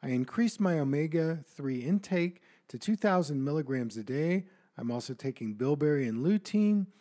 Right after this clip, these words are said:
I've removed gluten, dairy from my diet, but my eyes keep getting worse.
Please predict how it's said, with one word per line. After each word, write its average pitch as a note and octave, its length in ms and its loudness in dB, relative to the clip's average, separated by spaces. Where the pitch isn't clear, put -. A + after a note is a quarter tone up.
I've A#2+ 180 -6
removed B2 420 0
gluten, D#3+ 420 0
dairy C#3 340 2
from C3 200 -4
my G#2+ 160 -2
diet, D3+ 580 0
but C#3+ 120 -6
my C#3 200 -2
eyes G3 280 2
keep E3 260 -2
getting C3 340 0
worse. G3 520 2